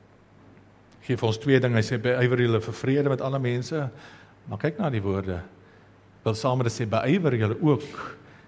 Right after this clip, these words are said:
vir 'n heilige lewe waar sonder niemand God sal sien nie."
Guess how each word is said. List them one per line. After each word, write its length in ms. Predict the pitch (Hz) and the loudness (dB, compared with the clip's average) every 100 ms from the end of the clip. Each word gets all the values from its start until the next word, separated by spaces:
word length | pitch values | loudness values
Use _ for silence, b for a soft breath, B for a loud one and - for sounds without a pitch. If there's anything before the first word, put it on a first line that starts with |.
| b - - | b -20 -10
vir 140 | - 117 | 0 2
'n 100 | 87 | 2
heilige 480 | 104 143 143 117 | 2 2 0 -2
lewe 340 | 110 110 117 117 98 | -2 -2 -2 -4 -2
waar 300 | 98 113 135 | 0 0 -4
sonder 600 | - - 139 185 127 101 95 | -8 -6 -2 0 0 -4 -2
niemand 380 | 120 131 123 - | 0 0 -2 -8
God 380 | - 120 - | -10 -8 -8
sal 380 | - - 95 90 | -12 -10 -8 -8
sien 460 | - - 101 92 85 | -12 -12 -8 -8 -8
nie." 200 | 87 | -10